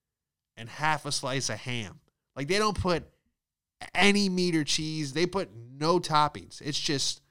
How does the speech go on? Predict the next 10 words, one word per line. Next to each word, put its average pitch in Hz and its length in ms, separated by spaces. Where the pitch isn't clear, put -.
literally 180 420
in 170 80
the 156 80
name, 123 380
Panera 151 840
Bread. 110 400
You're 123 100
gonna 123 120
give 123 180
me 120 340